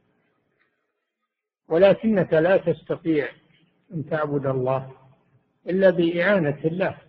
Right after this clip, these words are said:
ولهذا جاء: "إياك نعبد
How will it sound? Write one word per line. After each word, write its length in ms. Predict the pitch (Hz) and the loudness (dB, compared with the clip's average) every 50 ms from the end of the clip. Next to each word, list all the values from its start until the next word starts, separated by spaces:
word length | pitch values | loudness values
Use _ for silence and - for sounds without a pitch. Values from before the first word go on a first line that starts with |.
| _ _ _ _ _ _ _ _ _ _ _ _ _ _ _ _ _ _ _ _ _ _ _ _ _ _ _ _ _ - | _ _ _ _ _ _ _ _ _ _ _ _ _ _ _ _ _ _ _ _ _ _ _ _ _ _ _ _ _ -8
ولهذا 520 | 131 123 135 135 135 156 156 151 139 139 | -6 -2 0 2 2 2 2 2 0 0
جاء: 600 | 131 131 139 147 156 165 147 139 135 135 139 - - _ _ _ _ _ _ _ _ _ _ - | -2 0 0 -2 -2 -2 -4 -6 -6 -8 -10 -14 -20 _ _ _ _ _ _ _ _ _ _ -10
"إياك 360 | 147 139 143 156 156 151 151 - 143 | -6 -4 -2 0 0 0 -2 -4 -4
نعبد 680 | 143 139 143 143 127 123 123 139 170 180 170 - - | -4 -2 -2 -2 -4 -4 -4 -4 -6 -6 -6 -10 -18